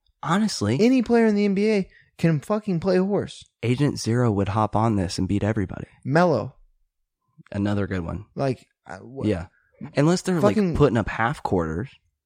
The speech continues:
Speaker 2: Like,
Speaker 1: It just
Speaker 2: Steph
Speaker 1: depends on what your, 'cause everybody has different, like, rules for horse and the order
Speaker 2: Yeah,
Speaker 1: and
Speaker 2: 'cause then
Speaker 1: whatnot.
Speaker 2: it's like, "All right, are we gonna do dunking? This is just gonna become a dunk contest." And then I'm gonna pick, like, you know, like, I'm gonna want Giannis to go in there and do a dunk contest. Or,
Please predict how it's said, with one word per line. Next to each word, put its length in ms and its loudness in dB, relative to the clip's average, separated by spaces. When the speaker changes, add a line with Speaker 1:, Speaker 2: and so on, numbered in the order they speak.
Speaker 2:
Like, 200 -2
Speaker 1:
It 160 0
just 0 -
Speaker 2:
Steph 200 6
Speaker 1:
depends 360 2
on 280 0
what 220 2
your, 140 0
'cause 260 -6
everybody 300 0
has 100 -2
different, 360 -4
like, 160 -8
rules 360 2
for 160 -4
horse 460 -4
and 180 2
the 60 0
order 400 -2
Speaker 2:
Yeah, 120 6
Speaker 1:
and 80 0
Speaker 2:
'cause 120 2
then 120 6
Speaker 1:
whatnot. 80 4
Speaker 2:
it's 80 -6
like, 220 2
"All 80 2
right, 160 2
are 100 2
we 100 0
gonna 120 2
do 100 0
dunking? 480 2
This 120 2
is 40 -8
just 160 -8
gonna 120 0
become 200 2
a 40 0
dunk 260 0
contest." 500 -8
And 160 -2
then 100 0
I'm 120 0
gonna 160 0
pick, 240 0
like, 300 -2
you 120 0
know, 120 4
like, 180 0
I'm 140 -4
gonna 140 2
want 200 2
Giannis 400 4
to 60 -6
go 160 -2
in 60 0
there 120 0
and 80 0
do 120 0
a 20 2
dunk 240 -2
contest. 440 -4
Or, 280 -6